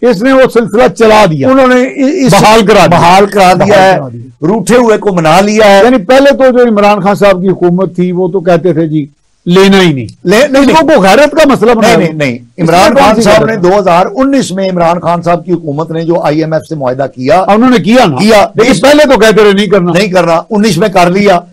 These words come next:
Speaker 2: फिर बीस में उस मुआहदे की खिलाफवर्जी
Speaker 1: खिलाफवर्जी
Speaker 2: शुरू
Speaker 1: कर
Speaker 2: कर
Speaker 1: दी।
Speaker 2: दी, जिससे आईएमएफ़ नाराज हो गया और तमाम हमारे जो,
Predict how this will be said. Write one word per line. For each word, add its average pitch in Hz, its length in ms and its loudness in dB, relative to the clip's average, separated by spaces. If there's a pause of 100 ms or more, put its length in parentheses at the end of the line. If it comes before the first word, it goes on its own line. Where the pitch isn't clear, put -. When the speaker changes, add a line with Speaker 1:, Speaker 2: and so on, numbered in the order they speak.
(300)
Speaker 2:
फिर 226 100 0
बीस 220 340 2
में 233 220 0
उस 254 240 -4
मुआहदे 214 500 0
की 196 560 -8 (180)
खिलाफवर्जी 185 240 2
Speaker 1:
खिलाफवर्जी 180 260 2
Speaker 2:
शुरू 180 140 0
Speaker 1:
कर 190 80 2
Speaker 2:
कर 180 140 2
Speaker 1:
दी। 175 140 2
Speaker 2:
दी, - 260 -8 (420)
जिससे 233 340 0
आईएमएफ़ 196 500 2
नाराज 170 380 2
हो 190 120 2
गया 170 200 2
और 190 260 0 (140)
तमाम 233 340 2
हमारे 165 320 0
जो, 151 380 -2